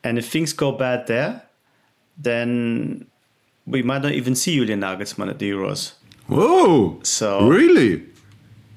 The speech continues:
Speaker 1: Yeah, I think
Speaker 2: Okay.
Speaker 1: after the latest, um, Christoph, you were in Namibia having a good time, but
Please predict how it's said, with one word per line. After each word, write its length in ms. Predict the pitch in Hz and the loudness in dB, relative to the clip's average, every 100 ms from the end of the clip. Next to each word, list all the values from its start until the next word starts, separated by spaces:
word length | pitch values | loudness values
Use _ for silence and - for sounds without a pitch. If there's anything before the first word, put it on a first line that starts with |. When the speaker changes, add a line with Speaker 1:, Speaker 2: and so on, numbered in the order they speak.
| - - - | -20 -20 -12
Speaker 1:
Yeah, 420 | 82 - - 370 | -8 -6 -4 -4
I 40 | |
think 520 | 277 - 156 151 - - _ - - | -4 -4 -6 -8 -18 -20 _ -16 -12
Speaker 2:
Okay. 560 | - - 123 202 254 | -10 -4 -2 2 2
Speaker 1:
after 260 | 131 - 175 | 2 0 -2
the 140 | 147 | 0
latest, 720 | 131 131 175 175 185 - - - | 0 0 -2 -2 -2 -2 -4 0
um, 720 | 139 135 135 135 131 123 123 | 0 0 0 0 0 0 -4
Christoph, 380 | - 175 151 147 | -4 -2 -2 -2
you 100 | 151 | 0
were 120 | 160 | 2
in 100 | 147 | 2
Namibia 440 | 123 117 160 180 123 | 2 2 0 0 0
having 300 | 120 123 123 | 0 0 -2
a 20 | |
good 180 | 123 123 | -2 -2
time, 260 | 156 156 | -2 0
but 160 | 110 104 | 0 -2